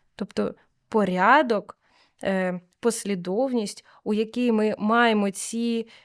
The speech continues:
ем, нуклеотидні послідовності, це, власне, і є та генетична інформація, яка робить вас вами і тими, ким ви можете бути.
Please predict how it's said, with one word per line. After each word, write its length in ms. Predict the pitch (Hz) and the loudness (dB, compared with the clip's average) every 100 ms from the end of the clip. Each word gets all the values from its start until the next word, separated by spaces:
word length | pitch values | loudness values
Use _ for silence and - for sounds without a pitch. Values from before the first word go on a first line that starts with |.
| - | -10
ем, 420 | 202 190 190 175 - _ - | -4 -4 -4 -8 -14 _ -2
нуклеотидні 840 | 226 220 240 233 233 240 185 190 | -2 2 4 4 2 -2 -2 -4
послідовності, 1160 | 190 202 208 190 202 330 392 262 208 - 175 - - | -6 -8 -6 -2 0 0 2 2 0 -4 -8 -10 -18
це, 180 | - 247 | -4 -2
власне, 400 | 247 240 247 233 214 - | 0 0 0 -4 -4 -8
і 160 | 226 | -6
є 300 | 208 214 254 | -4 0 0
та 200 | 240 202 | 0 -2
генетична 640 | 190 208 220 220 240 - 196 | -2 -2 -2 -2 -4 -4 -4
інформація, 880 | 190 185 190 185 220 415 - 175 165 - - | -4 -4 -4 0 2 0 -2 -6 -8 -10 -8
яка 280 | 202 208 | -2 -2
робить 520 | 196 202 320 294 202 - | 0 2 0 0 -4 -6
вас 480 | 175 185 233 285 - | -4 0 0 -2 -6
вами 680 | 185 175 226 320 381 214 180 _ _ | -10 -4 0 2 0 -2 -4 _ _
і 380 | - 214 220 208 202 _ _ - | -6 -4 -2 -4 -8 _ _ -4
тими, 340 | 254 311 392 403 _ | -2 0 -2 -6 _
ким 220 | 233 330 | -2 0
ви 100 | 277 | 0
можете 440 | 175 196 226 233 | 0 -2 -4 -6
бути. 420 | 190 180 170 175 | -6 -8 -10 -14